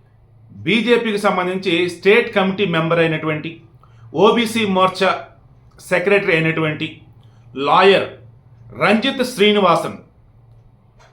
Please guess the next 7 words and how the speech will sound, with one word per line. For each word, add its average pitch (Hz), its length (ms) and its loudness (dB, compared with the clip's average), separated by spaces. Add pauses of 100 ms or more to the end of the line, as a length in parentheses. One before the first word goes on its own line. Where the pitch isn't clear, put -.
(120)
రంజిత్ 226 360 -2
శ్రీనివాసన్, 156 560 -2 (1800)
ఇతను 214 360 0 (2000)
వెల్లికినాల్ 233 520 2
అనే 202 140 2
దగ్గర 185 260 0
ఉంటాడు. 165 400 -2